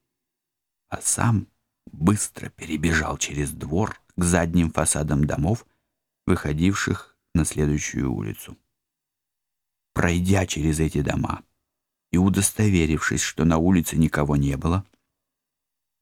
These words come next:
я перебежал на противоположную сторону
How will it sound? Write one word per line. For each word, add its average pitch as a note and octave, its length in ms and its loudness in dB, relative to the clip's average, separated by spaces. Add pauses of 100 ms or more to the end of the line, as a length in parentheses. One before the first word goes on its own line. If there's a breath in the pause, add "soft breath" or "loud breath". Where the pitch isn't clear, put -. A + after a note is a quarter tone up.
(440)
я G2 180 2
перебежал F#2 640 2
на G#2+ 160 4
противоположную G#2+ 880 2
сторону F#2+ 560 2